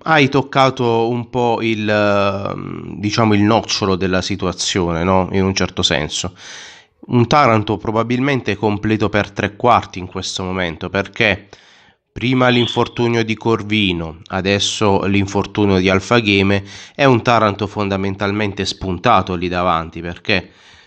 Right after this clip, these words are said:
c'è il solo Stracalursi, eh, c'è, eh, il ragazzo Serafino, quindi il Taranto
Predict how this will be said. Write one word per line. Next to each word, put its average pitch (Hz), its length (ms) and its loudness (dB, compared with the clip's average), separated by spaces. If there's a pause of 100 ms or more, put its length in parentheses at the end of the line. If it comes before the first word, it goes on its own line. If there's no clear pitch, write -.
c'è 104 140 0
il 98 100 0
solo 95 360 0
Stracalursi, 120 1040 2
eh, 92 200 -6
c'è, 82 1000 -2
eh, 76 120 -16 (480)
il 82 120 -2
ragazzo 90 520 0
Serafino, 101 880 0 (420)
quindi 107 280 2
il 104 120 0
Taranto 107 840 0